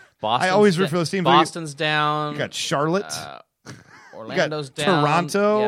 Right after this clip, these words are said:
Speaker 1: Yeah. Even teams that have been great in the past, Detroit has been down for a while. Bulls could pull it together.
Speaker 2: I think
Speaker 1: Maybe
Speaker 2: they
Speaker 1: Bulls.
Speaker 2: could. Maybe.
Speaker 1: They, uh, what, what happened to the Brooklyn Nets?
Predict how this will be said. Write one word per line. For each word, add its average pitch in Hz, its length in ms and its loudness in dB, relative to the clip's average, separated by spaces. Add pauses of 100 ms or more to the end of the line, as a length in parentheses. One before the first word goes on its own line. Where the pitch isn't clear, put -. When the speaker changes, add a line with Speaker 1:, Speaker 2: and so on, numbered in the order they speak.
(500)
Speaker 1:
Yeah. 156 60 -10
Even 165 180 -8
teams 160 260 -10
that 143 80 -4
have 127 100 -8
been 127 160 -6
great 131 280 -2
in 127 80 -8
the 120 60 -8
past, 131 340 -6
Detroit 117 400 -10
has 117 160 -16 (240)
been 117 160 -12
down 113 280 -10
for 120 100 -18
a 110 80 -14
while. 107 280 -10 (280)
Bulls 202 560 -2 (140)
could - 180 -8
pull 196 160 -4
it 156 60 -4
together. 170 240 -4
Speaker 2:
I 233 40 -8
think 339 160 -8
Speaker 1:
Maybe 185 140 -2
Speaker 2:
they - 60 -10
Speaker 1:
Bulls. 233 260 2
Speaker 2:
could. 135 640 -2
Maybe. 143 920 0
Speaker 1:
They, 269 180 -4 (280)
uh, 208 60 -6
what, 277 140 4 (240)
what 320 100 -2
happened 339 200 -2
to 330 40 -10
the 320 100 -4
Brooklyn 311 320 -2
Nets? - 460 0